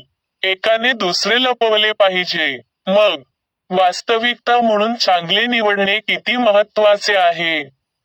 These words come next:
मनुष्य देवाचा, आत्म्याचा आणि इतर कशाचाही उपकार नाही.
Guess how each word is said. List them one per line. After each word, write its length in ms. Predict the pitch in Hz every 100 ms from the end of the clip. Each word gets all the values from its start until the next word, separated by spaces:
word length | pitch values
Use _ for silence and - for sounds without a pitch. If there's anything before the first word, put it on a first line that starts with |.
| -
मनुष्य 680 | 185 185 202 226 - 240
देवाचा, 760 | 240 196 170 175 180 - 196 233 -
आत्म्याचा 720 | 175 175 - 190 208 208 226
आणि 380 | 226 214 214 202
इतर 300 | 185 196 214 233
कशाचाही 640 | 180 - 202 208 226 233
उपकार 580 | 262 226 208 202 196 190
नाही. 500 | 185 175 165 160 143